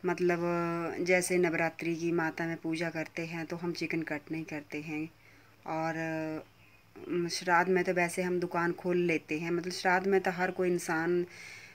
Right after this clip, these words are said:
हर कोई के, फ़िलहाल तो अब तो हर कोई खा लेते हैं, पहले नहीं खाते थे, लेकिन अब लोग श्राद्ध में चिकन खा लेते हैं और हम नवरात्रि में जो है ना बंद रखते हैं दुकान को। तो वो घूमने के लिए चले गए हैं, क्योंकि साल भर जो होता है ना वो दुकान से कहीं भी नहीं जाते हैं।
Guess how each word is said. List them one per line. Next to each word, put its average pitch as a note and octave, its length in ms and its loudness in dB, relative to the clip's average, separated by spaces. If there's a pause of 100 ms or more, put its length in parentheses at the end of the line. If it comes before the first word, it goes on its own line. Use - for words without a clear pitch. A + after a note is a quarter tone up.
(380)
हर A#3 180 2
कोई A#3 200 4
के, A3+ 140 2
फ़िलहाल A3 380 6
तो G#3+ 100 2
अब G3+ 140 6
तो G#3 120 2
हर G3 240 4
कोई F#3+ 200 4
खा F3+ 200 2
लेते E3 280 0
हैं, F3+ 180 2
पहले F3+ 320 2
नहीं F3+ 160 4
खाते E3 360 -4
थे, F#3+ 60 2
लेकिन F#3 300 2
अब F3+ 640 2 (500)
लोग F#3 240 6
श्राद्ध E3+ 340 4
में F3 180 4
चिकन F3+ 320 0
खा E3 180 0
लेते E3 280 -4
हैं F3+ 160 0
और F3+ 220 2
हम F3+ 120 0
नवरात्रि D#3+ 520 0
में E3 200 0
जो E3 140 -4
है D#3+ 100 0
ना F#3+ 140 2
बंद F3 240 0
रखते D#3 280 -2
हैं D#3 140 -4
दुकान D3 360 -2
को। D3 200 -8 (640)
तो F3 100 0 (320)
वो F3+ 100 4
घूमने D#3+ 380 0
के E3 100 -2
लिए D#3+ 120 2
चले D#3+ 300 0
गए D#3 140 0
हैं, E3 180 -2
क्योंकि G3 440 2
साल F#3 320 2
भर F3+ 180 -2
जो F3+ 160 0
होता E3+ 280 -2
है E3 140 -2
ना F3+ 100 2
वो F3+ 160 -2
दुकान F3 340 2
से F3+ 140 -2
कहीं F3 260 2
भी F3 160 4
नहीं E3+ 160 0
जाते D#3+ 320 -2
हैं। D#3+ 200 -6